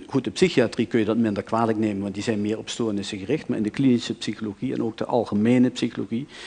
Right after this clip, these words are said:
hebben we de laatste eeuw nagelaten om goed te definiëren wat normaliteit is. Daar hebben de fenomenologen uit het verleden absoluut gelijk, hè, want die zeiden van, "Wij moeten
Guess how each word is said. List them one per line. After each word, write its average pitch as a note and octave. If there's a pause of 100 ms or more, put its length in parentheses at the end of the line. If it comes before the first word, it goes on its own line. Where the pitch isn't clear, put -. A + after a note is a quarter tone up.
(380)
hebben A2+
we G#2+
de A#2
laatste B2+
eeuw B2+
nagelaten B2
om A2
goed -
te B2
definiëren B2+
wat A#2+
normaliteit A2+
is. - (380)
Daar A#2
hebben G#2
de A2+
fenomenologen B2+ (280)
uit B2+
het A#2+
verleden B2
absoluut -
gelijk, A2+
hè, C#3
want G#2
die G#2
zeiden A2
van, G#2+
"Wij G#2+
moeten A#2+